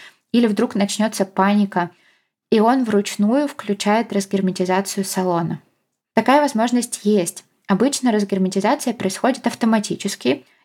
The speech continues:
и тогда автоматически выбрасываются маски. Нам всем это говорят всегда.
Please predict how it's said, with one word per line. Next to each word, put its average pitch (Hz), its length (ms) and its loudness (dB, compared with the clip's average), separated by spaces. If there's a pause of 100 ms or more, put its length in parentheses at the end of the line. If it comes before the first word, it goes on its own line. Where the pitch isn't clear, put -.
и 208 40 4
тогда 214 300 4
автоматически 220 720 -2
выбрасываются 202 640 0
маски. 170 380 -2
Нам 180 100 0
всем 185 300 0
это 180 120 -8
говорят 175 360 0
всегда. 160 400 -6